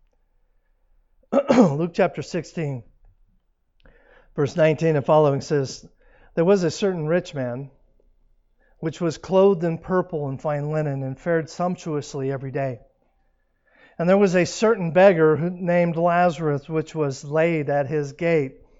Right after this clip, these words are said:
full of sores, and desiring to be fed w-, <clears throat> with the crumbs which fell from the rich man's table. Moreover, the dogs came and licked his sores.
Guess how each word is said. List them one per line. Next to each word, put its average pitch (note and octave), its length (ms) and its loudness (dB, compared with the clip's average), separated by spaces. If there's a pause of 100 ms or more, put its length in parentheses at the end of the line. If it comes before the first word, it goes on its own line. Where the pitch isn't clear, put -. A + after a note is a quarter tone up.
(240)
full F3 220 0
of D#3 100 0
sores, D3 640 0 (1300)
and E3+ 160 -2
desiring G3 680 4
to G3+ 120 -4
be F#3 200 -2
fed F#3+ 440 6
w-, E3+ 240 -6 (500)
<clears throat> G#3 380 2
with D3+ 160 0
the D3 80 -4
crumbs F#3 680 2 (380)
which D3+ 220 -2
fell F#3 260 4
from E3 300 0
the C#3+ 100 0
rich D#3+ 300 0
man's D#3+ 320 -4
table. C3+ 480 -4 (1500)
Moreover, F#3 560 8
the D3+ 140 4
dogs E3 560 4
came F3 440 0
and C#3+ 160 -4
licked D#3+ 220 0
his D3+ 160 -8
sores. D3 580 -4